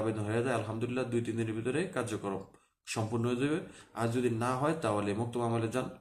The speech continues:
মুক্ত মামলে যদি না হয়, তাহলে আপনি কফিলের সাথে সমঝোতায় যাওয়ার চেষ্টা করেন। আর যদি তাতেও কাজ না হয়, তাহলে হুরুপের জন্য অপেক্ষা করেন। হুরুপ চলে আসলে আপনি অবৈধ,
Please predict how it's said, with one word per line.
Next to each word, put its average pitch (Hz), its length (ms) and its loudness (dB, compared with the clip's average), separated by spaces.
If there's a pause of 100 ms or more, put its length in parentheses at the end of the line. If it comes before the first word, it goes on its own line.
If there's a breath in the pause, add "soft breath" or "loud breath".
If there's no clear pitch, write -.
(280 soft breath)
মুক্ত 123 180 0 (100)
মামলে 127 280 2
যদি 117 140 0 (140)
না 120 60 2 (100)
হয়, 151 200 0
তাহলে 98 240 0 (300)
আপনি 113 140 -6 (100)
কফিলের 110 360 -2
সাথে 120 160 -2 (120)
সমঝোতায় 101 500 -2 (360)
যাওয়ার 101 280 0 (120)
চেষ্টা 120 300 -2
করেন। 85 160 -8 (680 soft breath)
আর 110 200 2
যদি 120 140 -4 (100)
তাতেও 117 260 4
কাজ 143 200 4 (100)
না 143 100 4
হয়, 160 160 2
তাহলে 113 260 2
হুরুপের 123 320 4
জন্য 107 120 -2 (100)
অপেক্ষা 87 280 -6
করেন। 87 240 -6
হুরুপ 110 260 0
চলে 131 220 2
আসলে 135 200 -2
আপনি 120 120 -4 (100)
অবৈধ, 135 240 2